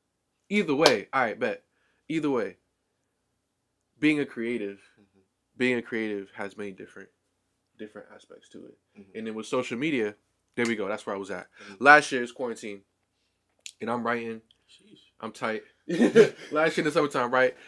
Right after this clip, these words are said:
Speaker 1: And I'm also watching, um, artists like Pro Black put up beautiful pieces,
Speaker 2: Mm-hmm.
Speaker 1: um, a-, as a part of, you know, Artists for Humanity, as a part of Murals for the Movement, and working with the M F A as a commissioned artist resident.
Speaker 2: Is, is, uh, sorry to interrupt. Is
Speaker 1: Yeah.
Speaker 2: Pro Black the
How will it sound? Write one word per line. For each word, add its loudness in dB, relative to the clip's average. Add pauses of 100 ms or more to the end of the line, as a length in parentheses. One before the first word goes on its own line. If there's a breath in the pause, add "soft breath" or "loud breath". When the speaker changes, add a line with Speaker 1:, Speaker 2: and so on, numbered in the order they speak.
(100)
Speaker 1:
And -2
I'm 2
also 2
watching, 0
um, -8
artists -4
like -6
Pro -2
Black -8 (580)
put -4
up -2 (180)
beautiful -6
pieces, -12
Speaker 2:
Mm-hmm. -14
Speaker 1:
um, -10
a-, -16
as -14
a -10
part -4
of, -6
you -12
know, -8
Artists -10
for -8
Humanity, -6
as -12
a -16
part -12
of -14
Murals -14
for -20
the -18
Movement, -10 (400 soft breath)
and -8
working -4
with -8
the -8
M -12
F -14
A -4
as -10
a -12
commissioned -16
artist -10
resident. -8
Speaker 2:
Is, -18
is, -14
uh, -8
sorry -10
to -10
interrupt. -14
Is -20
Speaker 1:
Yeah. -4
Speaker 2:
Pro -4
Black -10
the -14